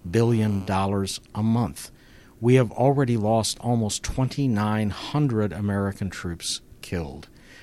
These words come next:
plus another twenty-one, twenty-two thousand wounded, many of whom have been maimed. That is an enormous cost. And again, there is no end in sight.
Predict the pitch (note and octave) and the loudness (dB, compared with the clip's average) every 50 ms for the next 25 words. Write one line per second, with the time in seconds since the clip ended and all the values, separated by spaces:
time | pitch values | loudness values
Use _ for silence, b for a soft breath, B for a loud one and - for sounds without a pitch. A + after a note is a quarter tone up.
0 | B B B B B - - - D3+ E3 D#3 - - - - B2+ B2 A2+ A#2+ D3 | B B B B B -16 -4 4 4 4 6 4 2 0 0 2 4 4 6 4
1 | E3 C#3+ C3+ A2+ A2 - - - - D3 D3 - D3 C3+ A#2+ G#2+ A2 A#2 B2 B2 | 6 6 4 2 2 0 -4 0 2 2 2 4 4 2 2 2 2 2 2 2
2 | A#2+ A2 - - - B2+ B2+ - - G#2 - - - B2+ A#2+ A2 - - - B2+ | 2 0 -4 -4 -2 -2 -2 0 -2 -4 -4 -2 -2 0 0 0 0 -2 -2 0
3 | C3 C3 B2+ A#2+ G2 G#2 F#2+ F2+ F2+ F#2+ A#2+ C#3+ C#3+ B2 E2+ D#2 D#2 - B B | 0 2 0 0 0 0 -2 -2 0 2 4 4 4 2 0 -6 -10 -12 B B
4 | B B B B B - F#2+ G#2 A#2+ C#3 E3 F3+ F#3 D3 A2+ F#2+ F2 - G#2 G#2 | B B B B B -4 0 2 4 6 6 6 6 6 4 2 0 -2 -2 0
5 | G#2+ G#2 G2+ F2+ A2+ A2 G2+ F#2 G#2+ G#2+ A2 G#2 G2+ G#2 A2 A#2+ B2 A#2+ G2+ D#2+ | 0 0 0 0 0 -2 0 0 0 0 2 2 2 2 2 4 4 2 2 0
6 | D2+ D2 C#2 C2+ - - B B B B B B B B - D3 E3 D#3 C#3 C#3+ | -2 -8 -12 -14 -16 -20 B B B B B B B B 2 2 4 4 2 0
7 | B2+ - C#3 C3 A#2+ B2+ B2 A#2+ A2 A2+ A#2 B2 C#3 D3+ D#3+ D#3+ D#3 B2+ E2+ D#2 | 0 2 2 2 4 4 4 4 4 4 4 4 4 4 4 4 4 4 2 2
8 | - - - - D#2+ C#2+ D2 - - - - - B B B B B B - C#3+ | -2 -4 -4 -8 -10 -10 -8 -6 -8 -8 -8 -10 B B B B B B 2 4
9 | C#3+ C#3 A#2 A#2 C#3 D3 C#3+ C3 A#2 G#2 A#2+ A#2 A2 F#2+ A#2+ A#2 G2+ G2 G2+ A2 | 4 4 4 4 4 4 4 4 4 4 2 2 2 0 -2 -4 -2 -2 0 2
10 | A#2 C3 C#3 C#3+ G#2 E2+ A#2 B2+ B2+ A#2+ A#2 A#2+ A#2 A2+ - - - E3 F#3 D3+ | 4 4 4 2 0 0 0 2 2 2 2 0 0 0 0 0 0 2 0 0
11 | D#2+ D2 - | 0 -4 -8